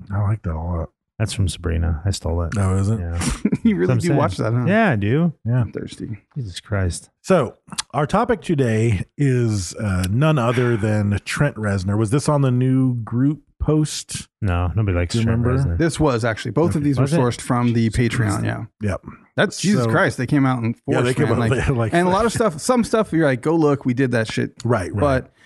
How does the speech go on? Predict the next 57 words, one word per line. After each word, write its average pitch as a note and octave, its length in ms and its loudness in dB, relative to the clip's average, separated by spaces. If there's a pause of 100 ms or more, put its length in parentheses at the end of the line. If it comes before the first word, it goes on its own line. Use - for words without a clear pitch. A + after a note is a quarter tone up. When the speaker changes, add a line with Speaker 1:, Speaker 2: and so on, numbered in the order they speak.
(220)
Speaker 3:
But, C3 60 0
um, G#2+ 460 2
Speaker 1:
Some C#3 180 0
Speaker 3:
a - 40 0
Speaker 1:
looks C#3 160 2
Speaker 3:
lot, C#3+ 60 0
Speaker 1:
a C3+ 40 -2
Speaker 3:
a - 20 -2
lot B2 100 -6
of B2+ 60 0
Speaker 1:
little C#3+ 160 2
Speaker 3:
stuff B2+ 160 0
I A#2 80 2
hadn't - 140 0
Speaker 1:
soft, - 100 -4
Speaker 3:
seen G3 120 0
Speaker 1:
but C#3+ 60 0
some A#2+ 140 2
Speaker 3:
before, B2+ 160 2
Speaker 1:
of A#2+ 40 2
it's G#2+ 100 0
Speaker 3:
yeah. A#2 40 0
Speaker 1:
really G#2+ 200 0
solid. G#2 360 0
Speaker 2:
Mm-hmm. A2 120 0
Speaker 1:
Yeah. F#2+ 100 0
So G#2 160 -2
thank C#3 300 0
you C#3+ 40 0
very C3+ 200 2
much B2 240 0
if A#2 100 -4
you A#2 80 -4
posted. A#2 460 0 (320)
Um, G#2 120 0
if A2 120 0
you B2 100 2
are B2+ 100 2
a B2 60 0
patron, C3 320 0
Speaker 2:
You B2 60 0
say D#3 120 2
some C3 200 0
of A#2 100 2
it's A2+ 140 -6
really A#2 180 2
Salt A#2 300 -2
Lick? C#3+ 320 -2 (360)
Speaker 1:
some A#2+ 160 2
Speaker 3:
Mm-hmm. A#2+ 80 2
Speaker 1:
of - 60 2
it's - 100 -2
really G#2+ 160 0
Salt F2+ 320 -4
Lick. F#2+ 260 -2 (160)
Speaker 2:
Yeah. D#2+ 180 -8 (500)
Speaker 1:
Yeah. A2 260 -2